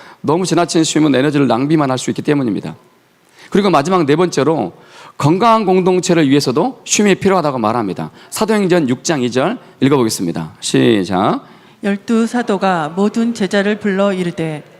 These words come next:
Speaker 2: "우리가 하나님의 말씀을 제쳐놓고 접대를 일삼는 것이 마땅하지 아니하니."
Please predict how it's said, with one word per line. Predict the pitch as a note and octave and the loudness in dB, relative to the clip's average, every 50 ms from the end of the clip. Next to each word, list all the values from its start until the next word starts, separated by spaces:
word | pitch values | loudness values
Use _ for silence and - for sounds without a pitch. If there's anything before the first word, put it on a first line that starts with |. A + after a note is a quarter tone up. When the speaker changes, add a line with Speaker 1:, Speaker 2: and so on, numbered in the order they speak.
| - - - - _ _ | -20 -20 -20 -20 _ _
Speaker 2:
"우리가 | G#3 G#3 G#3 G#3 G#3 G3+ G3+ G#3+ | -2 0 0 0 0 0 0 0
하나님의 | A3+ B3+ B3 A#3+ A#3 A3 G#3+ A3 A3+ A3+ | 0 0 0 0 0 -2 -2 -2 -2 -2
말씀을 | G#3 F3+ F3+ F#3+ - - F3+ F#3 G3+ | -2 -2 -4 -4 -6 -8 -6 -6 -4
제쳐놓고 | G3+ G3+ F#3+ G3 - G#3 F#3 E3 D#3 D3+ - - D#3+ D#3 D#3 D3+ D3 - - - - - - | -4 -4 -6 -4 -6 -6 -6 -6 -8 -10 -8 -6 -4 -4 -4 -4 -8 -10 -16 -20 -20 -20 -8
접대를 | - F#3+ F3+ F3 - G3+ G3 F#3 G#3 G#3+ F#3+ | -4 -4 -4 -2 -2 -2 -2 -2 -2 -2 -4
일삼는 | F#3 F#3+ - A#3 A3 A3 G#3+ G#3 G3+ | -4 -4 -4 -6 -6 -6 -6 -8 -6
것이 | F#3 F3 F3 F3+ - G3 F#3 F3 D#3 | -4 -6 -6 -4 -4 -4 -4 -4 -4
마땅하지 | D#3+ F3 F3+ - - G#3 F#3+ F#3 F3+ F3+ F3+ - F#3+ G3 D3 | -4 -6 -6 -6 -4 -4 -4 -4 -4 -6 -8 -8 -8 -6 -6
아니하니." | E3+ E3 F3 F3+ F3+ E3 D3+ D3 D3 C#3+ C#3+ C3+ C3+ | -6 -6 -6 -6 -6 -8 -8 -8 -10 -10 -10 -12 -14